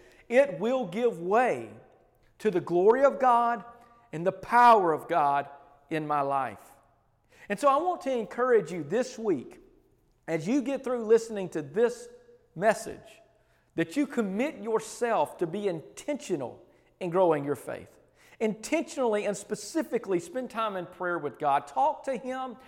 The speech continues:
as you would your dearest friend. Confide in Him what you wouldn't confide in anyone else.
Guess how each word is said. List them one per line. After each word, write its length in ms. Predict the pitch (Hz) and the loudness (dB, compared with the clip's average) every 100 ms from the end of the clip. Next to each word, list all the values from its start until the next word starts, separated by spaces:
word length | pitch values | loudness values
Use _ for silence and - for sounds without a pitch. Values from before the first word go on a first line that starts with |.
| - - - | -20 -12 0
as 200 | 208 190 | 0 2
you 100 | 247 | -2
would 240 | 226 240 | 0 0
your 120 | 214 | -2
dearest 460 | 185 185 226 220 220 | -4 -2 2 2 0
friend. 480 | - 196 156 123 117 | -8 -6 -6 -10 -6
Confide 800 | 208 196 - 269 277 285 285 269 269 | -6 -6 -4 0 4 4 4 0 -2
in 180 | 240 226 | -4 -4
Him 520 | 175 247 190 156 117 - _ _ _ _ _ _ _ - | -4 -2 -2 -4 -10 -18 _ _ _ _ _ _ _ -8
what 160 | 185 | -6
you 80 | 226 | -2
wouldn't 260 | 214 214 185 | 0 0 -2
confide 400 | 185 190 185 180 | -6 0 2 2
in 100 | 165 | 0
anyone 320 | 170 165 156 | -4 -4 -4
else. 400 | 139 117 - - | -6 -8 -12 -20